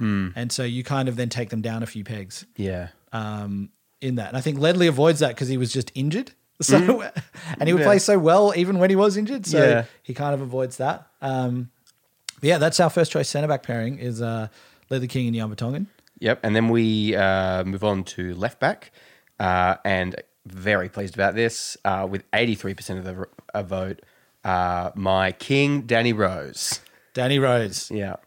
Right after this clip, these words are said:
Speaker 2: Danny, Danny Rose.
Speaker 1: Danny Rose. He's a player that, although, you know, like, he, his performances really sort of dropped while he was still, I mean, he's still at the club, but, <laughs> um,
Speaker 2: It doesn't feel like it's
Speaker 1: Yeah.
Speaker 2: been <laughs> that way for a little while.
Speaker 1: Um,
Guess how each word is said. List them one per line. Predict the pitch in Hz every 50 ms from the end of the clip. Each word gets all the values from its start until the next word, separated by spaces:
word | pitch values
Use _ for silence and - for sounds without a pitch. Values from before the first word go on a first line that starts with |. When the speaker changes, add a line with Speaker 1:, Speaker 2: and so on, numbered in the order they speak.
| _ _ _
Speaker 2:
Danny, | 120 120 123 123 127 123
Danny | 127 123 120 120 117
Rose. | 113 113 113 107 98 87 104 -
Speaker 1:
Danny | - 104 101 101 101
Rose. | 101 101 101 101 98 95 95 98 - - -
He's | - 170 220 240 262
a | 247
player | 240 - 156 143 139 135 131
that, | 123 123 117 -
although, | - 135 127 143 143 139
you | 139 131 120 107
know, | 104 101 98 95
like, | 98 - 98 - - _ -
he, | - 107 104 101 98 98 98 101 107 -
his | 110 110 104 98 - - -
performances | - - 95 - - 101 95 95 95 - - 101 98 90 - - - _ _ _ _ _ _ _ _ _ _ _
really | - 104 107 113 113 107 104 101 98
sort | - - 101
of | 101 92
dropped | - - 104 104 98 95 - - - -
while | 107 104 104 101
he | 101 104
was | 101 101 -
still, | - - 104 101 -
I | -
mean, | 113 120 117
he's | 123 -
still | - - 120 -
at | 101 -
the | - -
club, | - - 131 107 95 120 -
but, | - 127 - - - - - - - - - - -
<laughs> | - 135 - 719 762 659 - - - -
um, | 190 165 151 147 -
Speaker 2:
It | 127 120
doesn't | 156 202 226 226
feel | - 214 233 214
like | 185 170 156 131
it's | 175 135 135
Speaker 1:
Yeah. | 131 - - 113
Speaker 2:
been |
<laughs> | - 254
that | 190 165 160
way | - 160 151
for | 139 - 139
a | 127
little | 135 151 139 120
while. | 104 98 123 143 - _ _ _ -
Speaker 1:
Um, | 120 113 107 104 98 98 98 98 98 98